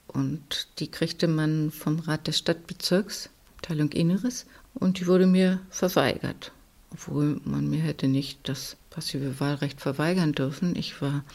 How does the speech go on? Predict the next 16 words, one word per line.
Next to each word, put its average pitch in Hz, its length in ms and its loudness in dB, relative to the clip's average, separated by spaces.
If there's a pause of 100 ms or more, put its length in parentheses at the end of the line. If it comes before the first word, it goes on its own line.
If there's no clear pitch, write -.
(440)
volljährig 180 960 4 (180)
bei 156 140 4
Sinnen 185 680 6 (240)
und 165 600 2
Staatsbürger 156 960 2 (120)
der 156 120 2
D 147 160 2
D 147 140 4
R, 156 360 0 (220)
aber 175 340 0 (360)
das 175 240 -2
war 175 100 2
eben 175 200 4
ein 165 180 4
Willkürstaat 185 800 2
und 165 400 -4